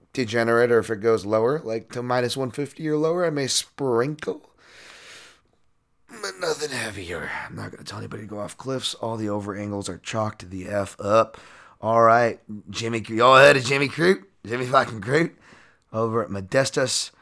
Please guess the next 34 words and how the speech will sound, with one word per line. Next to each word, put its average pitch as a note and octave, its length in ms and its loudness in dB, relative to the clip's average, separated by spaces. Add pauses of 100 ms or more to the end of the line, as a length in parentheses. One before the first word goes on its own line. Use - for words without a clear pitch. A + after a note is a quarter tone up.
(800)
Bukauskas, - 920 0 (360)
plus B2 240 -4
two A#2+ 160 -8
fifty-five. - 800 -16 (140)
Jimmy G#2 220 -10
Crute, A2 260 -8 (100)
minus D#3+ 240 -12
three D#3 180 -14
ten C#3 320 -16
is D#3+ 80 -20
the - 80 -20
favorite. - 460 -16 (1160)
It's - 140 -6
opened D3 360 0
a A#2+ 60 4
little A#2 240 0
tighter, B2 480 -2
which A2 220 -10
I G#2+ 60 -2
agree. G#2 300 -6
It's C3+ 120 -10
like G#2 100 -10
a - 20 -6
battle G2 320 -2
of F2 60 -8
prospects. G#2 540 -6
Was G2 120 -6
actually B2+ 360 -4 (160)
impressed A#2 340 0
with F#2 120 -14
Bu-, G2 360 -10
Bukauskas. G2+ 480 -4
He's G#2 160 -8
got G#2+ 240 -4